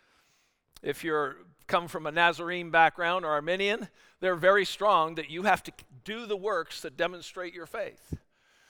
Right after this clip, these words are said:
And there's some groups that would say if you don't do all the right works or you mess up s-,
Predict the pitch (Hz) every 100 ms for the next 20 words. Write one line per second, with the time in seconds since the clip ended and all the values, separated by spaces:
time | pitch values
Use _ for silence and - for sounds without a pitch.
0 | _ _ _ 151 165 160 - 208 196 196
1 | 180 - 190 175 - 180 165 - 156 247
2 | 190 190 175 165 156 160 156 151 180 -
3 | 156 160 151 147 151 - 208 - - -